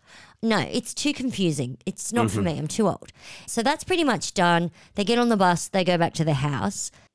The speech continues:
Speaker 1: And then it says one hour later, Heather gets a call, but we can't see her. We can only hear her. She's
Speaker 2: Mm.
Speaker 1: in her room. She's shutting the door.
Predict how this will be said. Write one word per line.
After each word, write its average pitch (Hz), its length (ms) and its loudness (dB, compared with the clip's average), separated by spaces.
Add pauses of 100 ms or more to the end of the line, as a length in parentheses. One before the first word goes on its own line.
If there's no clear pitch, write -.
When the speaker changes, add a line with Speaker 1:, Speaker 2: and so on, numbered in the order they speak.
Speaker 1:
And 202 260 0
then 196 240 2
it - 100 -2
says 190 420 2
one 185 220 2
hour 175 220 4
later, 151 560 2
Heather 185 300 0
gets 165 220 0
a - 20 -20
call, 156 280 0
but 135 140 -4
we 208 100 4
can't 247 280 0
see 240 220 2
her. 151 200 4
We 190 140 2
can 185 100 2
only 190 220 0
hear 156 260 0
her. - 160 -12 (360)
She's 202 280 0
Speaker 2:
Mm. 214 60 2
Speaker 1:
in 226 80 2
her 220 100 2
room. 185 400 4
She's 160 220 -6
shutting 190 300 -2
the 196 80 0
door. 151 500 2